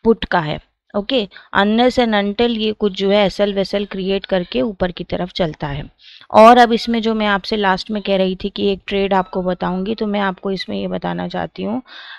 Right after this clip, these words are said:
कि देखिए अगर मार्केट, अगर मार्केट इस तरीके से यहाँ पे कहीं फ्लैट ओपन हो रहा है और इस सपोर्ट लाइन का सपोर्ट ले रहा है और किसी भी सूरत में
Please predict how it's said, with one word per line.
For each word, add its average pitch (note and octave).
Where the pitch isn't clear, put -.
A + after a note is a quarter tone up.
कि G#3+
देखिए G3+
अगर A3+
मार्केट, G3+
अगर G#3
मार्केट G#3
इस -
तरीके G3+
से G#3+
यहाँ G3+
पे G#3+
कहीं G#3
फ्लैट G#3
ओपन G3+
हो G3
रहा F#3+
है G3+
और G#3+
इस G#3
सपोर्ट G3+
लाइन F#3+
का G3+
सपोर्ट G3+
ले F#3+
रहा F#3
है G3
और G#3
किसी A3+
भी A#3
सूरत F#3+
में F#3+